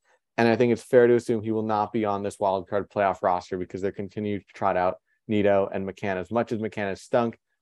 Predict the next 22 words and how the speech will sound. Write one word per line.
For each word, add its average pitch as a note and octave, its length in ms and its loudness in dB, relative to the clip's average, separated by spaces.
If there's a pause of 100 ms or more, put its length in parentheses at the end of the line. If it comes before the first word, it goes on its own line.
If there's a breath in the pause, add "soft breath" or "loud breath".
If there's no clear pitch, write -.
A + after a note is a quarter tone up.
I A2 80 -2
don't G2+ 320 -2
think G2+ 140 -6
Alvarez F#2+ 360 -4
is F2+ 100 -12
ready. E2+ 260 -2
He F#2+ 100 -8
looked F#2 240 -6
pretty G2 220 -4
overmatched F#2 460 -6
this - 160 -12
weekend, F2+ 300 -6
and F2+ 60 -8
it F2 40 -6
was F2 100 -10
a F2+ 40 -10
tough - 220 -10
situation - 460 -12
to - 100 -20
put F2 160 -10
him F2 140 -12
in D#2 200 -16